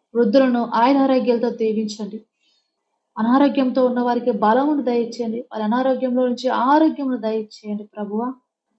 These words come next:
మమ్మల్ని అందరినీ మీ పాదాల దగ్గర సమర్పించుకుంటూ, మా అవసరతలన్నింటినీ మీ పాదాల దగ్గర వదిలివేస్తూ, మమ్మల్ని మేము మీకు సరెండర్ చేసుకుంటూ,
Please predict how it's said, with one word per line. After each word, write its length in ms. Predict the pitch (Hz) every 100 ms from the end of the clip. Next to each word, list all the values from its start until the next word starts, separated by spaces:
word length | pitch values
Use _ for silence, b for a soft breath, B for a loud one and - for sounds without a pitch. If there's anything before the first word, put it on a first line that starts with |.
| _ _ _ _ _ _ _
మమ్మల్ని 260 | 233 233 233
అందరినీ 440 | 262 302 311 320
మీ 100 | 285
పాదాల 320 | 254 226 226 226
దగ్గర 240 | 220 214
సమర్పించుకుంటూ, 1080 | 214 214 220 220 214 - 247 233 262 262 - _ _ -
మా 60 | 233
అవసరతలన్నింటినీ 1000 | 233 233 285 285 269 277 320 330 311 294
మీ 120 | 233
పాదాల 320 | 226 220 226
దగ్గర 300 | 214 208 208
వదిలివేస్తూ, 800 | 202 214 247 247 226 233 214 208 - _ _ _ _ 220
మమ్మల్ని 460 | 233 240 311 320
మేము 440 | 302 277 240 226 226 -
మీకు 160 | 226 214
సరెండర్ 540 | 214 208 240 247 226
చేసుకుంటూ, 520 | 220 214 214 208 208